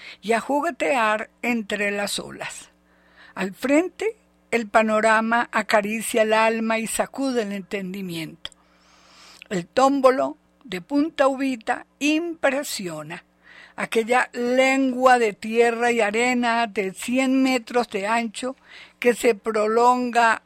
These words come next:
mar adentro parece realmente formar la cola de una ballena.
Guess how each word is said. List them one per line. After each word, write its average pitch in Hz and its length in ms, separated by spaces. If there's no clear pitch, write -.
mar 233 680
adentro 185 680
parece 233 680
realmente 226 1080
formar 208 720
la 208 200
cola 220 420
de 220 100
una 220 300
ballena. 269 560